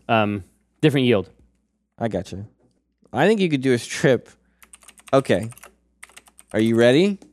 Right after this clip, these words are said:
Speaker 1: Historically, I've, I've, I've
Speaker 2: Are
Speaker 1: been
Speaker 2: you ready
Speaker 1: prepared.
Speaker 2: to receive?
Speaker 1: Yeah, I, let me, let me open up
Speaker 2: I'm gonna
Speaker 1: the, um,
Speaker 2: hand you a,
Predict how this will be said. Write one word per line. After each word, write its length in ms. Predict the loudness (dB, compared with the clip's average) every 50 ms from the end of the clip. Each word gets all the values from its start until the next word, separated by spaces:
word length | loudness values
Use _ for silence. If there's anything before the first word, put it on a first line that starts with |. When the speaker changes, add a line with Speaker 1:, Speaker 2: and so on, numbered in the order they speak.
| _ _ _ _ _ _ _ _ _ _ _ _ _ _ _ -16 -8
Speaker 1:
Historically, 560 | -6 -6 -4 2 2 2 2 2 0 -2 -2 -2
I've, 140 | -2 -4
I've, 160 | -8 -12 -14 -16 _ -14
I've 80 | -10 -6
Speaker 2:
Are 20 | -2
Speaker 1:
been 120 | 0 0
Speaker 2:
you 80 | 2 4
ready 180 | 4 4 4
Speaker 1:
prepared. 120 | 4 2 2
Speaker 2:
to 60 | 0
receive? 640 | -2 -2 0 0 2 2 2 0 0 -4 -10 -18 -20 _ _ -20 _ _ _ -6
Speaker 1:
Yeah, 200 | 0 0 2 2 0
I, 200 | -2 -4 -4 -6 -6 -14 -6 -2
let 100 | 0 2
me, 220 | 2 2 0 -2 -2
let 120 | -2 0 2
me 180 | 2 2 0 2
open 300 | 2 0 2 2 2 2
up 100 | 2 2
Speaker 2:
I'm 100 | 2 4
gonna 200 | 4 4 4 6
Speaker 1:
the, 60 | 4
um, 80 | 4 4
Speaker 2:
hand 260 | 6 6 4 4 2 2
you 260 | 4 4 4 4 4
a, 60 | 2